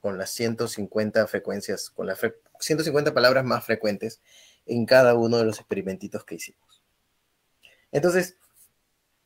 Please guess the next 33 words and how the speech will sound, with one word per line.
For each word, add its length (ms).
podemos 420
ver 320
que 400
el 180
último, 360
el 100
que 80
usa 260
todas 240
las 140
palabras, 560
miren, 300
la 80
distribución 500
es 100
más 600
así, 280
¿no? 120
Más 300
chata, 540
digamos 300
aquí, 340
las 180
otras 200
son 160
más 160
empinadas. 800
Pero, 180
¿qué 80
es 80
lo 80
que 120
pasa? 460